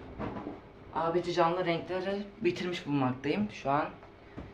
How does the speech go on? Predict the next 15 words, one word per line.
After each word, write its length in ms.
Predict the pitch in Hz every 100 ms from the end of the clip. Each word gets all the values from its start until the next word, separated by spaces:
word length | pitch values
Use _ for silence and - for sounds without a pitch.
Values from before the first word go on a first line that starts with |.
| - 147
Böyle 260 | 147 123
göstereyim. 500 | 123 120 123 127 - - - - - - - - - - - - - - - - 123
Bunu 300 | 151 165 170
tükettim. 480 | - 160 - 127 127 - - - - - - - - - - - - - - - - - - -
Şimdi 240 | 196 160
de 140 | 185 202
size 460 | - 160 143 185 185
yeni 320 | 165 175 180 - -
aldığım 360 | 156 156 180 180
yumuşatıcıyı 560 | 165 151 - 143 147
tanıtacağım. 460 | 151 131 - 160 202 - - - - - - - - - - -
Peros, 560 | 165 147 151 - - - - - - - - - - - - - - - - - - - - - - -
Peros'un 360 | - 143 139 147
yumuşatıcısını 680 | 135 131 127 127 127 135 127
aldım. 220 | 120